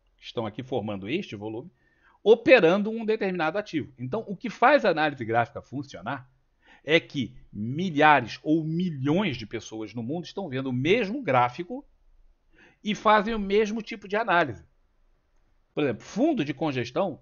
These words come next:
não funciona porque é um fundo mágico de uma congestão. Funciona porque uma porção de gente vai ver que isso aqui é uma congestão e quando chegar aqui embaixo,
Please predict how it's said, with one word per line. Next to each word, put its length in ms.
não 140
funciona 460
porque 200
é 40
um 100
fundo 460
mágico 680
de 100
uma 140
congestão. 480
Funciona 760
porque 260
uma 140
porção 420
de 100
gente 240
vai 180
ver 220
que 140
isso 160
aqui 160
é 40
uma 200
congestão 600
e 60
quando 220
chegar 200
aqui 140
embaixo, 420